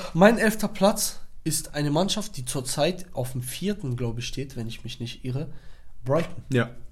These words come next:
Speaker 2: Sie
Speaker 1: Brighton Hove Albion. Sehr, sehr, sehr geile Mannschaft eigentlich.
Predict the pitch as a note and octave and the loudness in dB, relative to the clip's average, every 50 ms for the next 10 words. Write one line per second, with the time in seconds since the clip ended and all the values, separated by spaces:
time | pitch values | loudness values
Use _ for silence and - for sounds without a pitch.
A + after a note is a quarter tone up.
0 | - - - - - - - - - - G#2+ G2+ G2 G2 G2 G2 - - C3 D3+ | -10 -12 -12 -12 -10 -10 -10 -8 -6 -4 -2 -2 -2 -4 -4 -6 -8 -2 4 6
1 | F3 G3 G3 G3 A3+ G3+ D3 C3+ D#3+ F3+ F3+ E3 E3 E3+ F#3 F3+ E3+ G3 G#3 A3 | 6 6 6 4 2 0 2 2 2 2 4 4 6 6 6 6 4 4 2 2
2 | C4+ - - - - - - - - - - - C3 B2+ B2+ C#3+ D#3+ F3+ F#3+ G3+ | 0 -2 -6 -6 -8 -8 -8 -8 -8 -8 -8 -6 -4 -2 0 0 2 2 2 2
3 | G#3+ A3+ A3+ F3+ C#3 C3 C3+ C#3+ D3 C#3+ C#3+ C3+ C3 C#3 D3+ E3 E3+ E3+ D#3 - | 0 0 -2 -6 -6 -4 -2 0 0 2 0 0 0 0 0 0 0 0 -2 -2
4 | C#3 C#3 C3+ C3 B2+ B2+ B2+ C3+ - - D3 C#3 - - - C3+ C3+ C3+ - - | 0 0 0 0 0 0 0 0 -2 -4 -4 -6 -6 -6 -4 -4 -4 -4 -4 -4
5 | F#3 F3+ F3+ F3+ | -4 -4 -2 -2